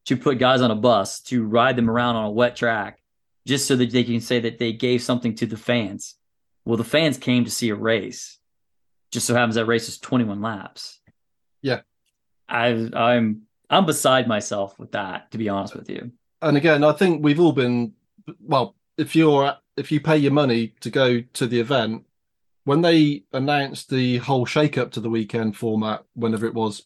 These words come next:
Speaker 2: uh, last summer, my distinct understanding at the time was that there was going to be much more access to the riders. So I assumed what was going to happen was they were gonna have some sort of a open up the pit lane kind of deal, and you could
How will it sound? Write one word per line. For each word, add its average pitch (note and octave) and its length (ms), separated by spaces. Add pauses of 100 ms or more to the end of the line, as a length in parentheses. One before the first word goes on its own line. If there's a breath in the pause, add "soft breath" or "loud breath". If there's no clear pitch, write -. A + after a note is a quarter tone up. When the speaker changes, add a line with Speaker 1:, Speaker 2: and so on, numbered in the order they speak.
(100)
Speaker 2:
uh, A2 260 (100)
last A2+ 260
summer, G#2+ 400 (760)
my D#3 440
distinct C#3 520
understanding B2+ 580
at A2+ 80
the A2+ 60
time D#3 400
was G#2 340
that B2 340
there B2+ 160
was B2 120
going C#3 180
to - 100
be B2+ 120
much D3+ 380
more D3 220
access C3+ 380
to - 80
the B2 100
riders. C3+ 380
So B2+ 120
I F#3 160
assumed C3+ 580
what A#2+ 180
was A2+ 140
going A#2 160
to A2 100
happen B2 340
was G#2 140
they B2 100
were B2+ 120
gonna B2+ 340 (220)
have B2+ 260
some C3+ 180
sort C3 300
of B2+ 80
a - 140 (1160)
open D3+ 320
up D3 80
the C#3+ 80
pit G#3 220
lane A#2+ 260
kind B2 180
of G#2+ 100
deal, A#2 280
and B2 140
you C3 80
could C3 200